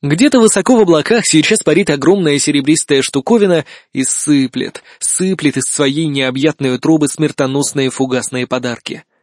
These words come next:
Одновременно с этими мыслями я подхватил планшет с документами, шинель,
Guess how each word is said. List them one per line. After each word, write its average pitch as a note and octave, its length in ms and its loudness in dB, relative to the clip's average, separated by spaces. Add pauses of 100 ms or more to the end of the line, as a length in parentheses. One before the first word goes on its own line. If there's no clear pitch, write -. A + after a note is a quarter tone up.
(640)
Одновременно F#3+ 680 2
с - 140 0
этими F#3 220 0
мыслями D3+ 420 0
я C#3+ 120 2
подхватил E3+ 520 0
планшет E3+ 380 0
с D3 40 -8
документами, D#3 640 0 (200)
шинель, D#3 500 0